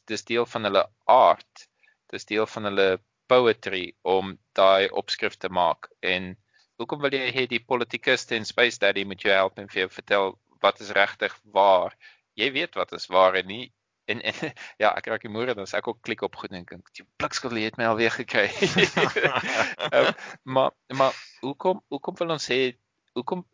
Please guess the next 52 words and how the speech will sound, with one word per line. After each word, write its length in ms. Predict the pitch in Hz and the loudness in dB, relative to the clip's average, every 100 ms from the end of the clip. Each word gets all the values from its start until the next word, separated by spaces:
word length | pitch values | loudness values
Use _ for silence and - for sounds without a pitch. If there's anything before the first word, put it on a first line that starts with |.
| 151 | -8
it, 140 | 160 | -8
it, 220 | 156 - | -8 -4
is 160 | 220 - | -2 -2
it 60 | |
nie 140 | 254 240 | -6 -4
just 320 | - 233 - | 0 0 -2
world 260 | 226 220 220 | 0 0 -2
nie? 160 | 110 95 | -8 -6
Hoekom 300 | 139 - 220 190 | -6 -4 -2 2
wil 160 | 160 165 | 4 2
ons 160 | 156 - | -2 0
hê 200 | 120 123 | 2 2
die 100 | 113 | 4
wêreld 360 | 110 113 117 - | 4 4 2 -2
moet 180 | 117 123 | -8 -10
fair 460 | - 123 120 117 113 | -2 4 6 4 2
wees 480 | 101 98 95 - - _ _ _ _ _ | -4 0 0 -2 -12 _ _ _ _ _
met 200 | 110 110 104 | -2 -2 0
die 140 | 98 | -2
goed 340 | - 95 _ _ | -2 -6 _ _
en, 240 | 104 104 - _ - - | -4 -4 -4 _ -20 -8
en 120 | 107 | -4
ons 180 | 104 - | -4 -4
moet 140 | 113 - | -4 0
almal 220 | 127 120 | 2 0
saamstem? 520 | - 104 101 - 87 - | 2 0 0 -8 -8 -10
Ja, 520 | 104 110 113 113 135 _ _ | 2 6 8 6 2 _ _
dit 200 | 107 - | -2 -2
is 200 | 98 - | -4 -4
eintlik 320 | - 107 101 107 | -4 -4 -2 -2
'n 80 | 98 | 2
non-storie. 1080 | 98 98 107 _ - - - 90 82 - _ _ _ | 0 0 -10 _ -12 -8 -2 -2 -2 -8 _ _ _
En 200 | 101 98 | -8 -6
die 260 | 101 120 - | -2 -2 0
is 220 | 107 - 87 | -2 -2 -4
'n 60 | |
storie 460 | - - 82 87 - | -6 -4 -4 -6 -12
en 160 | 92 92 | -12 -4
die 160 | 110 | 0
is 100 | 104 | 0
nie 240 | 107 101 113 | 0 -2 -2
'n 60 | |
storie 400 | 98 - 90 90 | -2 -4 -6 -6
nie. 160 | 90 82 | -12 -12
En 60 | 95 | -8
die 100 | 95 | -4
politikuste 640 | - 104 - - 120 - 104 | -2 -2 -4 -4 -2 -2 0
gaan 220 | 107 101 | 0 0
net 120 | 110 | -2
die 80 | 104 | 4
waarheid 340 | 95 95 92 | 4 6 2
vertel. 420 | - - 87 85 | -6 -6 -4 -4